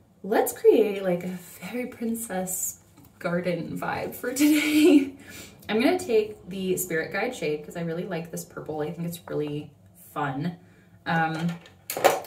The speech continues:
and I'm gonna put that on my lid space, and then I'm gonna go back in with A S M R and, I don't know, do something with <laughs> it. All right, so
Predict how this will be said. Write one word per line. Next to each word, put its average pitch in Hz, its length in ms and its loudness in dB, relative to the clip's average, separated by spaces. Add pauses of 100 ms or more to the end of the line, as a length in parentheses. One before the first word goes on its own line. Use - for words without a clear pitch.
and 202 100 -2
I'm 220 100 0
gonna 285 240 -2
put 175 180 -2
that 165 360 -4
on 165 380 -6
my 160 320 -6
lid 170 200 4
space, 151 440 0
and 175 100 0
then 170 80 4
I'm 185 60 4
gonna 247 180 -2
go 220 80 -2
back 190 240 -4
in 170 180 0
with 160 200 -6
A 160 160 -8
S 165 180 -6
M 147 80 -6
R 139 220 -4
and, 139 420 -4 (420)
I - 80 -16
don't - 160 -10
know, - 220 -10
do 85 160 -8
something - 340 -10
with - 140 -6
<laughs> 269 320 -2
it. - 340 0 (540)
All - 60 -4
right, - 220 -8
so - 480 0